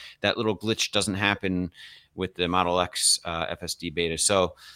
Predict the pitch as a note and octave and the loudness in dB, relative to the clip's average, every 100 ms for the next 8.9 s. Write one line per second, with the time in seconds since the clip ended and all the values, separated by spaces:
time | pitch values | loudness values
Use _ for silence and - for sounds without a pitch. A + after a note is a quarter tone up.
0 | - _ - D#3 C#3 B2 B2 - G#2 F#2+ | -20 _ -2 4 6 6 6 2 2 2
1 | F2+ - _ _ - G#2 G2 - G#2 G2+ | 0 -8 _ _ -2 0 0 0 0 0
2 | G#2 G#2 G2+ G2 F#2+ E2 F#2+ F2+ G2 - | 0 4 6 6 4 2 2 2 -2 0
3 | F2+ F2+ A2 G2+ G2 F#2 F#2 D#2+ G2+ F#2 | 0 0 0 0 -2 -2 -2 0 2 2
4 | F2 - F2 E2+ F#2+ F2+ F2 F2 E2 - | 0 -4 -8 -6 -2 -2 0 -4 -6 -8
5 | - F#2+ - F2 D#2+ D#2 D#2+ D#2+ D2+ D2 | -4 -2 -2 -4 -4 -4 -4 -4 -6 -8
6 | - D2 C2 - D#2+ - _ E2+ E2 D#2+ | -6 -6 -6 -6 -6 -8 _ -8 -6 -8
7 | D#2 _ - G#2 F#2+ G2+ B2 A#2 A2+ G#2 | -12 _ 0 2 4 2 0 0 0 0
8 | G#2+ B2 B2 A#2+ A2 - G2 F#2 | -2 0 2 2 2 -2 0 0